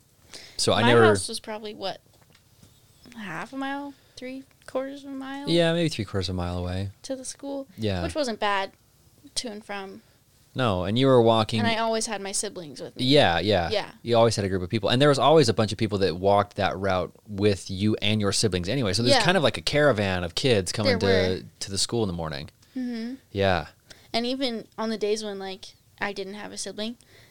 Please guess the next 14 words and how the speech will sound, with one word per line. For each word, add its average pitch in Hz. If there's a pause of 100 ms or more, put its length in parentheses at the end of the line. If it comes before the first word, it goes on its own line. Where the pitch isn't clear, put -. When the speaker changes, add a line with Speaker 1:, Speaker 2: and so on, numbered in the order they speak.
(140)
Speaker 2:
there, 233 (200)
my 208
parents 202
would 196
tell 208
me 185
to 185
go 190
to 190
your 190
house. -
Like, -
I 190
would, 190